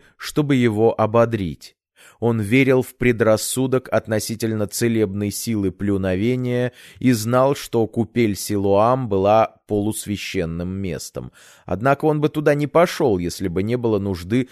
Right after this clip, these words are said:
смыть глину, которой его помазали.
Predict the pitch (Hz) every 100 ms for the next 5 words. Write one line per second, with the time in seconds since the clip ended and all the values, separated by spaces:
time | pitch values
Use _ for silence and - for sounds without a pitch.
0 | _ - 120 127 104 92 110 104 113 113
1 | 98 - 104 101 98 98 92 - 104 101
2 | 82 67 65 60